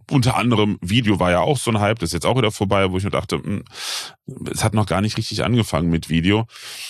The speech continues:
weil wenn man denkt, dass Video im Vertrieb bedeutet, äh, ich sitze halt zu Hause im Homeoffice oder im Office und ich halte halt eine Videokonferenz mit meinen Kunden für ein Erstgespräch, zeige ihnen vielleicht ein paar P D Fs,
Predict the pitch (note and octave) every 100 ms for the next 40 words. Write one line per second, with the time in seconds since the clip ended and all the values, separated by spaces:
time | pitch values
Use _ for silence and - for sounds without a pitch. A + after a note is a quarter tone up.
0 | - - - F#2 G2+ F#2 G2+ G2+ F2+ F2
1 | A#2 - E2+ F#2+ - A#2 C3 A2 A2+ A2+
2 | G2 A#2+ A#2+ - - F2+ F2+ G#2+ A2 G#2+
3 | - - G2 F#2+ - F2+ A2 - G2+ G2+
4 | F#2+ F#2 G2+ F#2 G2+ C3+ A2+ A#2 A#2+ A2+
5 | G2 F#2+ D#2+ F2 A2 C3 A2+ - G2 F#2+
6 | - F#2 - F2 G2+ G2 F2+ F2 G#2+ B2+
7 | - G#2+ G2 F2+ G2 A2+ - - - -
8 | - - G2+ - - F#2 G2 G#2 G2+ C#3
9 | D#3+ C#3 D3+ D3+ D3+ A#2+ - - D#2+ G2
10 | A#2+ A#2+ - - F#2 A#2 - F2+ F2+ F#2+
11 | F#2 F2 E2 F#2 E2+ F2 - F#2 E2 A#2+
12 | A#2+ -